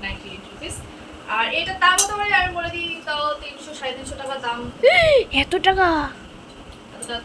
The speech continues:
Speaker 1: টাকা দাম হতে পারে। আর হচ্ছে যে বেশিই হতে পারে। আর হচ্ছে অনেকগুলো থালা এনেছে।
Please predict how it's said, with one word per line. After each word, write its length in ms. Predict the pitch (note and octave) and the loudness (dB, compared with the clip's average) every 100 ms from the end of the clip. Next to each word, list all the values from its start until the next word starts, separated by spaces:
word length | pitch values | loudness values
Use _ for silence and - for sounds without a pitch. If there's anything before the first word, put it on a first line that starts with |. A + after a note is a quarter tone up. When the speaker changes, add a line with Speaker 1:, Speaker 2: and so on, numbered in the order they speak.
| - | -12
Speaker 1:
টাকা 180 | A#3 A3+ | -12 -10
দাম 140 | A3+ A3 | -8 -10
হতে 240 | A3+ A#3 | -12 -8
পারে। 140 | B3 | -4
আর 240 | C#4+ A#3+ B3+ | 0 0 -2
হচ্ছে 280 | B3 C4 C#4 | -8 -12 -2
যে 240 | C#4+ D4 D4 - - - - - - - - - - - - | 4 4 2 -4 -20 -20 -20 -20 -20 -20 -18 -18 -18 -18 -10
বেশিই 400 | - E4 - D#4 | 0 0 2 0
হতে 200 | B3 - | -2 -4
পারে। 160 | C4 | -6
আর 180 | - B3 | 0 0
হচ্ছে 460 | B3 - C#4+ D4 D4 - - - | 0 -2 2 2 0 -8 -18 -10
অনেকগুলো 380 | D4 D#4 - D#4+ | 2 4 4 0
থালা 300 | - B3+ C#4+ | -2 2 4
এনেছে। 320 | D4 C#4 C4+ | 2 0 -4